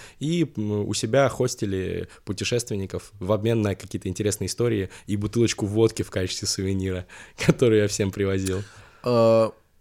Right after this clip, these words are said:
Speaker 2: я, кстати, каучсер-, э, каучсерфингом там... Блядь, да что ж такое? Я, кстати, каучсерфингом так ни разу не попользовался, хотя у меня стояло это приложение,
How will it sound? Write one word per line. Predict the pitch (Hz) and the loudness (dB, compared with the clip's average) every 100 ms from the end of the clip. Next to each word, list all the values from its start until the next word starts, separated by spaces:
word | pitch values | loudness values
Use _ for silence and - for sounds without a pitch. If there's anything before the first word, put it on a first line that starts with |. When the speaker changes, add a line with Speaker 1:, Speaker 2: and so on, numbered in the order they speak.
| _ | _
Speaker 2:
я, | 131 113 143 | -4 4 4
кстати, | 139 - 139 | 4 -2 -2
каучсер-, | 135 143 131 151 143 - | 0 0 2 0 -2 -4
э, | 139 131 | -4 -4
каучсерфингом | - 135 127 156 131 139 120 113 113 | -4 -4 0 0 -2 -2 -2 -2 -2
там... | - 117 117 | -2 -2 -4
Блядь, | 101 98 117 92 | -8 -4 -4 -4
да | 95 | -6
что | - | -8
ж | - | -8
такое? | 139 135 107 101 | -6 0 0 0
Я, | 113 | -4
кстати, | 117 - 120 | -4 -6 -6
каучсерфингом | 117 123 120 - 123 - 110 104 | -2 -2 -2 -2 -2 -2 -4 -4
так | 104 107 | -2 -4
ни | 113 | -2
разу | 110 107 107 | 0 0 -2
не | 101 | -4
попользовался, | 104 123 160 190 151 - | -4 0 0 0 -2 -2
хотя | - 101 | -6 -6
у | 101 | -4
меня | 101 | -4
стояло | 98 117 113 107 | -4 0 2 2
это | 95 | -2
приложение, | 104 104 104 131 170 135 98 | -4 -2 0 0 0 -2 -2